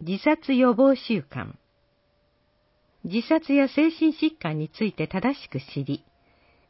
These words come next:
これらに対する偏見をなくし、さらに命の大切さや自殺の危険を示す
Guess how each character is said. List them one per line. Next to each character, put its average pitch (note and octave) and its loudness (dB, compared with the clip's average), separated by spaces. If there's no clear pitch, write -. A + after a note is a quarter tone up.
こ B3 2
れ D#4 6
ら C#4 4
に F3 2
対 F#3 -2
す - -8
る D#3 -2
偏 A3+ -2
見 A3 2
を G3 2
な F3 0
く - -12
し、 - -12
さ C#4+ 2
ら B3+ 2
に E3 0
命 C4 4
の E3 0
大 A3 -2
切 A3+ -4
さ G#3 -2
や F#3 -2
自 E3 -10
殺 C#4+ 0
の C4+ 6
危 - -20
険 C#4 2
を C#4 4
示 B3 0
す D#3+ -4